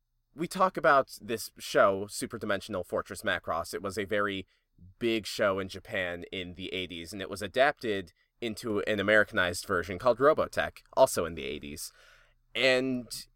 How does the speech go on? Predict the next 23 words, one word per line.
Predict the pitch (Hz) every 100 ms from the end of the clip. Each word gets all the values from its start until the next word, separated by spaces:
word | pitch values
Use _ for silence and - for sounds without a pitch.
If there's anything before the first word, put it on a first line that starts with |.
| _ -
it | 143
is | 147 135 135
a | 143
fascinating | - 202 - 170 151 139
show | - 117 101 101 101 - _ -
that | 117 107 - -
kind | - 123 120
of | 113
talks | - - 107 - -
about, | 98 98 98
it, | 117 104 -
it, | 127
there's | 123 120
a | 123
conflict | - 143 - 151
between | - - 120 107
humans | 95 - 135 123 120 120 -
and | 98 90
aliens, | 104 107 107 104 107 - - - _ -
uh, | 95 90
the | 85 95 85 - _ _ _ _ _ _ _ -
peace, | - 170 - -
not | 160 170